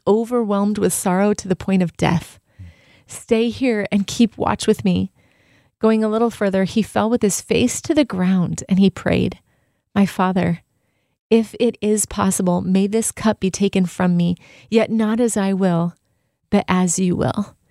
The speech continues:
And my son-in-law pointed out three things from this passage, uh,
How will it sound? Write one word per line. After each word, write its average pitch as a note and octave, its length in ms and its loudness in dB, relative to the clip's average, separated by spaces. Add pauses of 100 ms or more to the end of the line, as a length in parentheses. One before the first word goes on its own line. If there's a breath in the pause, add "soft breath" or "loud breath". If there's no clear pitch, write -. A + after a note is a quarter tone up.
(520 soft breath)
And G#3 200 2
my G3+ 100 2
son-in-law G#3 460 0
pointed G#3 340 0
out F#3+ 180 -2
three C4 440 0
things A#3+ 340 0
from G#3 160 0
this G3 220 0
passage, G3 640 2 (240)
uh, - 80 2